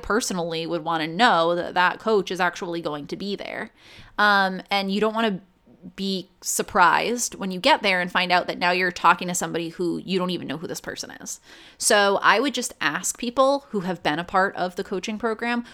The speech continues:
"What's it been like? What's the relationship like? What level of support do you get?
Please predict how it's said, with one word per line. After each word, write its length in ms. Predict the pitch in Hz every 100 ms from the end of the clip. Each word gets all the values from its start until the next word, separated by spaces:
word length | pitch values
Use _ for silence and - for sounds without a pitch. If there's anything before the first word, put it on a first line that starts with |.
| - -
"What's 180 | 220
it 100 | 370
been 160 | 359 440
like? 360 | 240 285 - - - _
What's 240 | 180 190
the 100 | -
relationship 640 | 269 285 311 330 220 196 -
like? 260 | 92 80 -
What 240 | 165 170
level 280 | 175 220 254
of 100 | 247
support 500 | - 240 - 269 -
do 100 | -
you 160 | 156 151
get? 360 | 95 67 -